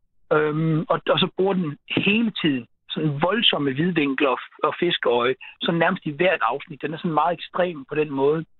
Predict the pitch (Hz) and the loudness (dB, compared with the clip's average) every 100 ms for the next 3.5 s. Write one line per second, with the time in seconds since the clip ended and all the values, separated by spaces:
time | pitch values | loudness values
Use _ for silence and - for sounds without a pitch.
0 | - - - - 147 143 139 139 139 139 | -20 -18 -10 0 2 4 4 4 2 0
1 | 151 156 156 - 160 156 143 143 151 151 | -4 -6 -10 -4 -2 -2 -2 -4 0 2
2 | 214 214 202 190 151 135 156 - - - | 2 -2 -2 -2 0 0 0 -6 -6 0
3 | 180 160 180 160 | 2 2 0 -2